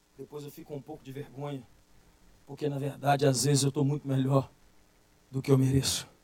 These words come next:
Porque o nosso Deus, ele é tão bom, e a gente não entende a valorizar cada aspecto, cada situação,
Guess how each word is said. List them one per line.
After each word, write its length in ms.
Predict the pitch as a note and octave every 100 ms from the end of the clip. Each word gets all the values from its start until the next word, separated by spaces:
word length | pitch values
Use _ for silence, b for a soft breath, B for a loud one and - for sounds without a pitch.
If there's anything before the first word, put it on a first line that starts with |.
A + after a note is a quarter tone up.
| _ _ _ _ _ -
Porque 160 | C3+
o 80 | D3+
nosso 320 | D#3 D3 D3
Deus, 260 | B2+ D3+ C#3+
ele 120 | C3+
é 40 |
tão 260 | C3+ D#3+ C#3+
bom, 300 | C3 D3 C#3 - _ _ _ _ _
e 80 | C3+
a 40 |
gente 300 | C3+ D#3 C3
não 160 | D3+ D#3
entende 340 | C#3+ - D#3+
a 60 | D3
valorizar 680 | C#3+ C#3+ C#3 B2 D3+ D3 - _ _ -
cada 220 | D#3 C#3+
aspecto, 560 | C3 - D#3 D3+ - B2
cada 220 | D#3+ D3+
situação, 680 | - C#3 C#3+ C3+ - D3